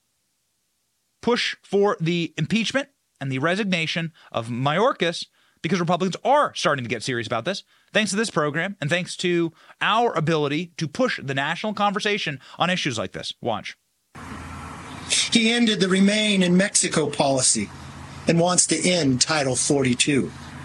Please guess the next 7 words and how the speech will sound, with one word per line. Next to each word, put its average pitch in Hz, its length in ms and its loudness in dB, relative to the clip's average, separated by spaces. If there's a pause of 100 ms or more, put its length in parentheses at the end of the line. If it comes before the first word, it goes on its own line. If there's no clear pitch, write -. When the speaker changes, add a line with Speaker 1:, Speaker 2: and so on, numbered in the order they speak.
(760)
Speaker 2:
His 226 240 2
actions 190 840 0 (260)
have 175 160 2
produced 180 580 2
the 156 80 2
greatest 202 600 2
wave 143 600 2